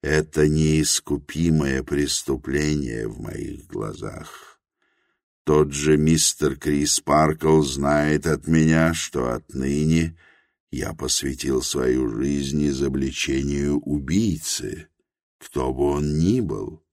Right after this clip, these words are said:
что я дал клятву найти его и покарать, и что я решил ни с кем не говорить об этом, пока не соберу улик,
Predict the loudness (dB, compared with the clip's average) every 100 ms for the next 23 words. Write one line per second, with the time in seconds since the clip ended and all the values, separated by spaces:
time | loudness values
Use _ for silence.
0 | _ _ _ _ -8 -4 -2 0 -2 0
1 | 0 -2 -4 -4 -2 -2 0 -2 -2 -2
2 | -4 -4 -4 -2 0 4 4 4 2 -2
3 | _ _ _ _ 0 0 0 -4 -6 -4
4 | 0 2 2 2 -4 -6 -8 _ _ _
5 | _ _ _ -2 2 2 2 -2 -4 -4
6 | 0 2 2 2 2 2 4 4 4 2
7 | 0 -2 -4 -2 0 0 0 0 -2 -2
8 | 0 -2 -2 -2 -4 -8 -10 -12 -10 -12
9 | -10 -8 -6 -4 -2 -2 -2 0 0 0
10 | 0 4 4 4 -12